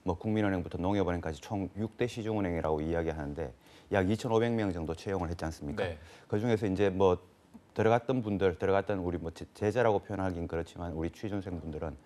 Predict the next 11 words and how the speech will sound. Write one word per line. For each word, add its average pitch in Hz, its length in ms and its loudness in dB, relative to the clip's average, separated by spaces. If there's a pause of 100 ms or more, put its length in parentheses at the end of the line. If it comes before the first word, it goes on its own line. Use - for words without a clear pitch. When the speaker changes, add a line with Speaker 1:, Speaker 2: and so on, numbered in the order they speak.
(340)
Speaker 1:
지금 90 220 0 (120)
이번 107 220 6
하-, 110 160 2 (100)
어, 87 320 6
이번 110 320 6
달, 90 380 6
그러니까 - 220 0
이월 117 480 6
마지막 92 480 4
주, 92 220 2 (360)
지금이, 113 640 4